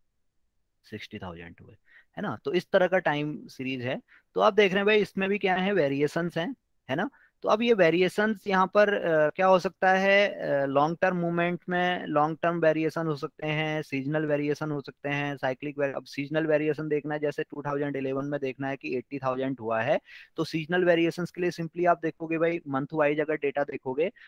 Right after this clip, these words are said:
तो आप देखोगे मई जून में ये data आपको बहुत ज्यादा मिलेगा, है ना, as compare to जनवरी और दिसंबर।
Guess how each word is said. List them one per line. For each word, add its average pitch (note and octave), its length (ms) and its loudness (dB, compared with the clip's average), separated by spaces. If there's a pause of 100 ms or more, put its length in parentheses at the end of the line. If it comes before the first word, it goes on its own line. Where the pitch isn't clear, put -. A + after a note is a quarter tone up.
(120)
तो C#3+ 60 -2
आप D3+ 140 2
देखोगे D#3 360 0
मई C#3+ 280 0
जून C#3+ 220 -6
में C#3+ 100 -2
ये C#3+ 140 -2
data B2+ 280 -4
आपको - 200 -10
बहुत B2 260 -6
ज्यादा G2 240 -4
मिलेगा, F2+ 400 -12 (480)
है D3 60 -4
ना, C3 160 -6
as A#2+ 180 -4 (120)
compare B2 300 -4 (120)
to B3+ 140 -8 (240)
जनवरी A2 420 -6
और A#2+ 200 0 (300)
दिसंबर। F#2+ 460 -10